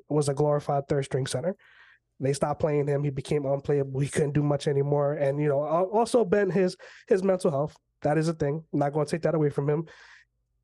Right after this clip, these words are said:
Don't, I, you know, I don't wanna get into that conversation. That's a whole separate topic. But I just feel like even if, like, this, this upcoming season, right,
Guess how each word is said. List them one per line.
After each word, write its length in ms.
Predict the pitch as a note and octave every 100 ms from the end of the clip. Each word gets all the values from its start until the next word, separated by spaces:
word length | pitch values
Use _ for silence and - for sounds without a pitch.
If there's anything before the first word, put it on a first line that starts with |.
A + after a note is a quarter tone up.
| _
Don't, 280 | C#3+ C#3+ C3 - - -
I, 300 | D3 D3 D3+
you 100 | C#3+
know, 80 | C#3
I 120 | C#3+
don't 140 | D3
wanna 180 | D#3 D3+
get 180 | D3 D#3
into 280 | D3 E3 D3+
that 220 | D3+ D3
conversation. 600 | D#3+ D3+ - D3 D3+ F3+
That's 140 | D#3+ C#3+
a 40 |
whole 160 | D3+ D#3
separate 340 | D#3+ C#3+ C3+
topic. 340 | C3+ C#3 G3 - - - - -
But 280 | D3 C#3+ - _
I 100 | -
just 220 | D#3+ D#3+ -
feel 460 | E3 D3 D3 F3 - - - _ _
like 140 | C#3+ -
even 260 | A3 A#3 A3+
if, 200 | G#3+ F3
like, 200 | C#3 C3+
this, 400 | D#3+ D#3 - - -
this 220 | D#3 -
upcoming 400 | C3 C#3 B2+ D#3
season, 300 | - E3 E3
right, 260 | C#3+ D#3